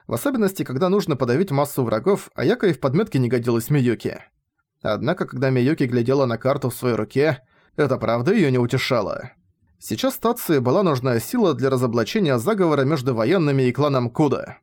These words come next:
Сейчас была полезна для Тации не она, а Аяко. «Прости, что мы тебя позвали. Хотя это и грубо, у нас и вправду мало времени.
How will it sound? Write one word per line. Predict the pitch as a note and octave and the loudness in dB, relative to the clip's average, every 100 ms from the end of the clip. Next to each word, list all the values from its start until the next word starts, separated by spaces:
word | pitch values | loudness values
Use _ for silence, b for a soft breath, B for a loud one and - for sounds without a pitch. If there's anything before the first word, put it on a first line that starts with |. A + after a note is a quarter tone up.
| _ _ _ | _ _ _
Сейчас | - - A2+ D3 F3+ | -12 -10 -4 -2 0
была | D3+ C3+ | 0 0
полезна | - A#2 B2+ D#3 D3+ | 0 0 0 0 0
для | A#2+ | -2
Тации | - C#3 - D#3+ | -2 -4 0 2
не | C3+ | 2
она, | A2+ G#2 C3 C#3+ - _ - | 2 2 0 0 -4 _ -2
а | C3 C3 | 2 4
Аяко. | B2+ D3 - - - _ _ _ _ _ | 4 2 0 -8 -10 _ _ _ _ _
«Прости, | A#2 B2 A2+ - A#3+ | -2 0 0 0 0
что | - | 2
мы | F#3+ C#3+ | 2 2
тебя | D3 C#3+ | 2 2
позвали. | C3 A#2+ A2+ G2+ - _ _ _ _ | 0 2 0 0 -8 _ _ _ _
Хотя | - D3+ C#3 | -4 0 2
это | C3 | 2
и | B2+ | 2
грубо, | D3 G3+ D3 C3 - - | 2 2 2 0 -4 -4
у | C#4+ | 0
нас | A3+ | 0
и | D#3 | 0
вправду | C3 C#3 G3+ | 0 0 2
мало | E3+ B2+ A#2+ | 2 2 2
времени. | C3+ A#2+ G#2+ - | 0 0 -4 -10